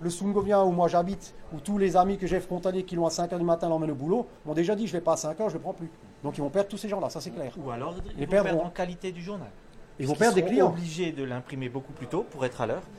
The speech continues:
Speaker 2: Et donc, par exemple, comme ce soir, où il y a une journée de Ligue un, eh ben, ils n'auront pas les derniers résultats, ils n'auront pas ce genre de choses.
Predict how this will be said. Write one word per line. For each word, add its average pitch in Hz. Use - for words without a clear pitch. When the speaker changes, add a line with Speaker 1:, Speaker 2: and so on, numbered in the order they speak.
Speaker 2:
Et 143
donc, 151
par 120
exemple, 131
comme 131
ce 123
soir, 185
où 180
il 143
y -
a 117
une 110
journée 127
de 120
Ligue 117
un, 170
eh 120
ben, 113
ils 101
n'auront 107
pas 117
les 110
derniers 110
résultats, 107
ils 160
n'auront 127
pas 113
ce -
genre 107
de 101
choses. 135